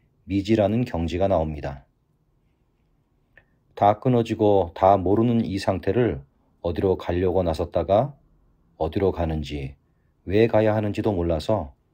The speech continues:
그냥 다시 돌아오는 그 자리가 이 일체 모름의 자리인데 일체가 다 끊어지고 생멸이 다 단절된 자리라는 것입니다. 하지만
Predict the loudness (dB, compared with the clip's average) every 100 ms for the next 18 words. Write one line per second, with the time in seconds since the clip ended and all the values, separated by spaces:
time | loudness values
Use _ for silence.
0 | _ _ 0 2 4 2 0 0 4 4
1 | 4 2 -4 -6 -4 -2 0 2 0 -2
2 | -8 _ _ -8 -6 -6 -8 -12 -6 -4
3 | -4 -2 -2 0 -2 -2 0 0 0 -2
4 | -2 -2 -2 -4 -10 _ _ _ _ _
5 | _ _ _ _ -4 -2 2 2 4 2
6 | 2 2 2 2 4 4 2 0 0 2
7 | 2 2 0 -2 4 6 4 0 -2 -2
8 | 0 -2 -2 -2 -2 -2 -2 -6 -6 -8
9 | -8 -10 -12 _ _ _ _ _ _ _
10 | _ _ _ _ _ _ _ _ _ _
11 | _ _ _ -2 2 2 2 0